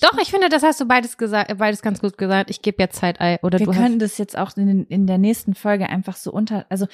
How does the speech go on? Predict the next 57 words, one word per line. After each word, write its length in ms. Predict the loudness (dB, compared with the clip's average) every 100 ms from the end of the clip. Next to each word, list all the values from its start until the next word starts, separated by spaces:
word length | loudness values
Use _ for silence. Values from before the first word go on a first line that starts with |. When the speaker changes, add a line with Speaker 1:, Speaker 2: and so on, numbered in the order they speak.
| -12 -10
Speaker 2:
wir 80 | 2
machen 240 | 4 6 4
uns 180 | 4 2
eine 100 | 0
Liste 420 | 0 0 0 -2 -4 _ _ _ _
und 120 | -4
versuchen 400 | -2 -4 0 2
das 180 | 2 0
immer 340 | -2 2 2
so 200 | 0 -4 -8
oft 220 | -10 -4
wie 100 | -2
möglich 320 | -2 -4 -12
einzura-, 760 | -12 -12 -12 -12 -12 -12 -12 -14 -4
äh, 100 | 4
Speaker 1:
Ja, 180 | 4 6
will 120 | 4
ich 160 | 4
ja 140 | 4 4 4
auch, 120 | 4
Speaker 2:
einzurasten. 80 | 2
Speaker 1:
will 120 | 0 0
ich 60 |
ja 120 | 0 -2
auch. 40 |
Das 160 | -4 -6
ha-, 80 | -4
das 140 | -2 -2
hab 80 |
ich 60 | -2
mir 120 | -4
fest 200 | -6 -8
vorgenommen. 360 | -4 -4 -2 -4
Ich 40 |
möchte 180 | -6 -6
das 100 | -8
sagen. 460 | -2 -2 -2 -4 -6
Einfach 220 | -6 -2
Speaker 2:
Und 100 | -2
Speaker 1:
so 60 | 0
Speaker 2:
dann 140 | 0
laden 240 | 2 2 2
Speaker 1:
auf 60 |
Speaker 2:
wir 60 | 4
Speaker 1:
Lock. 100 | 2
Speaker 2:
die 40 |
Folge 360 | 2 2 2 2
bei 160 | 0 0
Po-, 340 | -4 -8 -8 -2
äh, 180 | 0 2
bei 140 | 2
TikTok 440 | -2 -2 -2 -2
hoch 180 | -2 -2
und 160 | 0 2
dann 280 | 4 2 0
haben 200 | -2 0
wir 140 | 0